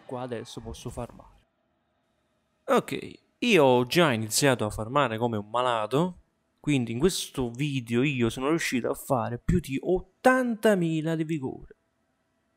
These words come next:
Stavo qua, mi stavo rilassando, ammazzavo questi parassiti e mi sono fatto ottantamila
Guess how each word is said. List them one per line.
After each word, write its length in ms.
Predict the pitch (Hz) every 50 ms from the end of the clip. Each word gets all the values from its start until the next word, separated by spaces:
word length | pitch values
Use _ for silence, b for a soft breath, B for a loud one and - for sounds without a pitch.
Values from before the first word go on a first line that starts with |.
| _ _ _ _ _ _ _ _
Stavo 440 | _ - - 120 120 156 196 214 -
qua, 420 | - 208 - - - - _ _ _ _ _ _ _ _
mi 120 | _ 233 160
stavo 300 | - - - - - -
rilassando, 680 | 156 175 196 190 180 - - 151 - - - - - _ _ _ _ _
ammazzavo 560 | _ 233 180 120 127 - - - 113 110 113 120
questi 640 | 123 120 - - - - - 123 117 120 117 117
parassiti 760 | - - 175 202 226 220 - - - 113 - - - _ - _ _ _ B B B B B B B B B B B B
e 240 | - 269 262 254 247
mi 140 | 247 254 247
sono 160 | 208 240 -
fatto 680 | - - - 82 - - - _ - - - - - 226
ottantamila 760 | 208 - - - 123 127 143 - 190 147 135 - - - -